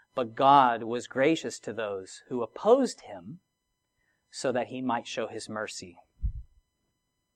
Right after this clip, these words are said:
He is a God of law and justice, but he is loving, gracious, and generous. Verse twenty-eight, "But after they had rest, they again did evil before you.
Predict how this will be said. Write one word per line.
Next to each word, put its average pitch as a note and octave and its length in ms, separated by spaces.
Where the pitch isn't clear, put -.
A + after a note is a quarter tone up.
He D3+ 180
is F#3+ 140
a G3+ 60
God D#3+ 260
of C3 140
law B2+ 320
and B2 200
justice, A2+ 480
but B2+ 160
he B2+ 120
is C3 120
loving, D#3 580
gracious, - 720
and C#3 180
generous. C#3 880
Verse B2 200
twenty-eight, B2 520
"But D#3 140
after C3+ 300
they D3+ 180
had G3 280
rest, G3+ 720
they C#3+ 260
again C4 600
did C3+ 180
evil B2+ 380
before A2+ 360
you. F#2+ 260